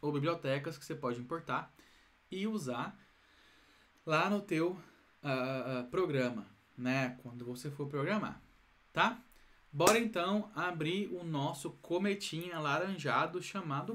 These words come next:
Postman. Deixa o titio Pessoane sair aqui desse slide bonitão, né?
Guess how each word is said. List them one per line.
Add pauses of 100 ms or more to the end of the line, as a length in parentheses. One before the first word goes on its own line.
(120)
Postman.
Deixa
o
titio
Pessoane (480)
sair
aqui (1200)
desse
slide
bonitão,
né?